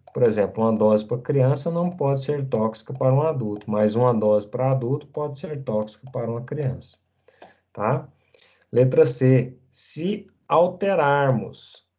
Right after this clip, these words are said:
a toxicinética de uma substância, não conseguimos modificar seu efeito tóxico? Óbvio, se conseguimos alterar a toxicocinética dela,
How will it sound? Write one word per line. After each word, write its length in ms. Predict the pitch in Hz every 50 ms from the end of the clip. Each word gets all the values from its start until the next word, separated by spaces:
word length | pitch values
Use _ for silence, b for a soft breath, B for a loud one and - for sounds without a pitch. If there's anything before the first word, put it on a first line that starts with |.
| _ _ -
a 140 | 113 113 113
toxicinética 1120 | - - - 131 135 135 - - - - - - 180 160 147 139 131 127 120 - - -
de 140 | 117 110 110
uma 100 | 113 117
substância, 840 | 113 - - 110 107 107 104 - - - 117 131 135 139 135 - - -
não 460 | 113 117 123 131 151 180 214 220 220
conseguimos 640 | - 202 180 180 - 170 135 131 127 131 131 131 123
modificar 580 | 120 120 117 110 - - 117 113 - 110 107
seu 180 | 107 - 110 101
efeito 380 | 101 - - 107 101 95 95 -
tóxico? 600 | _ - 127 131 131 131 - - - _ _ _ -
Óbvio, 580 | - 104 104 113 131 165 180 180 170 131 - - _ _ _ _
se 220 | _ - - 110 110
conseguimos 640 | - 120 117 - 131 110 104 110 113 113 110 107 113
alterar 540 | 107 107 107 - 113 107 101 104 107 120 131
a 40 |
toxicocinética 1120 | 131 135 117 107 107 107 - - - 113 107 - - 107 104 101 98 98 98 - - 143
dela, 420 | 135 123 120 127 143 180 196 190